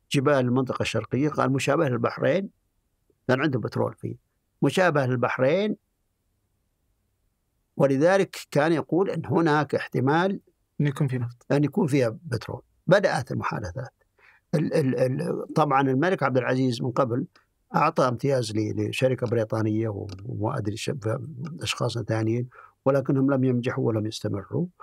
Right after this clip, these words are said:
Speaker 1: وكان يبحث بعض برضو عن المياه وعن الثروات المعدنية المختلفة، يعني واحدة من أ-، من أ-، أ-، أ-، أوائل المشاريع التي وافق عليها الملك عبد العزيز،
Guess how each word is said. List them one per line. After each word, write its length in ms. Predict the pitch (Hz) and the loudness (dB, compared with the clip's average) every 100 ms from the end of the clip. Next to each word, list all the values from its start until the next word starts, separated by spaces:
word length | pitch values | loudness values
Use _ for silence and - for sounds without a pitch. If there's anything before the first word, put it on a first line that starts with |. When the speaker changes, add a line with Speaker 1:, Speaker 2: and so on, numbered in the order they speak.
| - _ 139 | -20 _ -2
Speaker 1:
وكان 280 | 123 147 | 0 2
يبحث 280 | 151 - 127 | 0 0 -2
بعض 240 | 120 120 117 | 0 0 0
برضو 360 | 120 127 120 | 0 0 0
عن 160 | 120 117 | -2 -2
المياه 520 | 107 113 113 113 113 | 0 0 0 0 -2
وعن 180 | 110 110 | -2 -4
الثروات 480 | 110 117 117 107 113 | -4 -2 0 -2 -4
المعدنية 460 | - 123 131 127 | -6 -2 0 0
المختلفة، 520 | 113 113 160 147 107 | -2 -2 -2 -2 -4
يعني 240 | 110 107 107 | -8 -4 -4
واحدة 240 | 120 123 | -2 -2
من 160 | 113 - | -2 -2
أ-، 100 | - _ - _ _ | -6 _ -20 _ _
من 140 | 131 131 | -4 -2
أ-، 40 | |
أ-، 720 | 131 - - 160 - - - - | -6 -4 -8 -6 -8 -8 -4 -4
أ-، 0 | |
أوائل 560 | - 131 131 - 113 | 0 0 0 0 -4
المشاريع 600 | 113 110 123 127 131 117 | -2 -2 -2 -2 -2 -2
التي 340 | 117 120 123 113 - _ 131 | -6 -6 -10 -12 -18 _ 0
وافق 420 | 127 117 113 113 | 0 -2 -4 -2
عليها 260 | 131 110 | -2 0
الملك 320 | 113 123 107 107 | 0 -2 -2 -4
عبد 100 | 113 | -4
العزيز، 500 | 104 110 160 202 | -2 -2 -2 -4